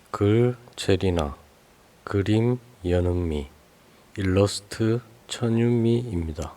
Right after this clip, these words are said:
출판사는 미디어숲입니다. 웹툰으로 배우는 이 세상에서 가장 상냥하고 흥미롭고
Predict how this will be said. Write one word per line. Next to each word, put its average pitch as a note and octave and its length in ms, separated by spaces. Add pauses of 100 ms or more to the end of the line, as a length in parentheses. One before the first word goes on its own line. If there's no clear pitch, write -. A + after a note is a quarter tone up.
(140)
출판사는 B2 1000 (300)
미디어숲입니다. F2 1400 (560)
웹툰으로 A2 720
배우는 F2 680 (280)
이 F#2+ 160
세상에서 G2+ 960 (380)
가장 F#2+ 680
상냥하고 G#2 960 (140)
흥미롭고 A#2+ 1000